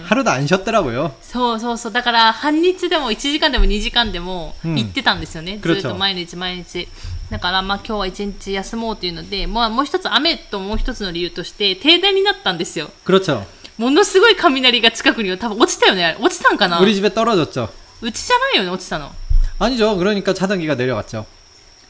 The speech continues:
Speaker 2: うちに落ちたのかな？
Speaker 1: 일단은 우리 집에 떨어진 것 같아요.
Speaker 2: じゃあ、うちに落ちたんじゃないと思うよ。
Speaker 1: 아、그렇습니까?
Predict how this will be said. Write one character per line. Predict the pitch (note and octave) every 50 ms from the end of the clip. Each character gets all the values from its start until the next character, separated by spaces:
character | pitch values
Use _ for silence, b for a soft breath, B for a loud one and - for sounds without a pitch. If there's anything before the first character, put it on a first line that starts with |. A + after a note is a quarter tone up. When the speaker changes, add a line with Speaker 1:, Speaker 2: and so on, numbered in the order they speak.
| - - -
Speaker 2:
う | A#3 A#3
ち | - -
に | A4 A#4
落 | A#4 A#4+ A#4
ち | -
た | - C4
の | A3+
か | F#3 - E3+
な？ | E3 D#3 D3 -
Speaker 1:
일 | G3+ A3+
단 | B3+ C4+ C4+
은 | C4+
우 | A3+ G3+
리 | G#3+
집 | G3+ G#3 G3+ G#3+
에 | -
떨 | A#3 A3+
어 | C4
진 | A3+ G3+ F#3+
것 | D#3+ C#3
같 |
아 |
요. |
Speaker 2:
じ |
ゃ |
あ、 | B2
う | - -
ち | - G#4+
に | A#4+ C5 C5
落 | C5+ C5
ち | - -
た | F#4+ C#4+
ん | A#3
じ | - F#3+
ゃ |
な | F3 G#3 A#3+
い | B3
と | - F#3
思 | E3+ F3 F3
う | D#3+
よ。 | C#3+ C3+ - - - - -
Speaker 1:
아、 | B2+ B2+ -
그 | - - C3
렇 |
습 | - - B2
니 | A2+ A2
까? | - G3+